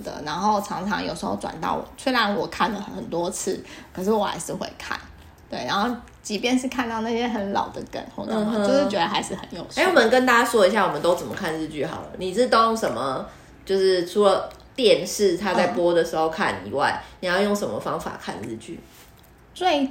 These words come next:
Speaker 1: 现在比较多的是上，诶，这样可以讲吗？
Speaker 2: <laughs> 应该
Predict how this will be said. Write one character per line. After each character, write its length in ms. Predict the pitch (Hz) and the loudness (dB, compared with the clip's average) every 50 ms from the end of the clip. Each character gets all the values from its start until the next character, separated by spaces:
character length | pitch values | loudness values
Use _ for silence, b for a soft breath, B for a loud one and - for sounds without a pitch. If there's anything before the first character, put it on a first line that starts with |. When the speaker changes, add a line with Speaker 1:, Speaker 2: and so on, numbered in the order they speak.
| - - - | -4 -14 -14
Speaker 1:
现 280 | - - 381 359 311 311 | -8 -4 -2 -2 -2 2
在 220 | 311 339 320 294 | 2 2 2 4
比 120 | 254 220 | 2 2
较 180 | 214 254 285 294 | 2 4 4 2
多 320 | 269 277 294 277 277 262 | 2 2 2 4 4 4
的 80 | 247 247 | 2 0
是 160 | 247 - 285 | -2 -2 -4
上， 360 | 269 - - 285 262 254 247 262 | -4 -2 0 0 2 2 0 0
诶， 100 | - 240 | 0 0
这 100 | 247 - | 0 2
样 140 | 269 247 254 | 4 4 4
可 60 | 247 | 4
以 80 | 208 214 | 2 0
讲 160 | 214 - - - - | -2 -4 -6 -6 0
吗？ 100 | - 262 | 2 2
Speaker 2:
<laughs> 480 | - - - 403 - - 679 - - | 2 6 6 6 6 6 2 -2 -2
应 80 | - 403 | 2 6
该 60 | 453 | 6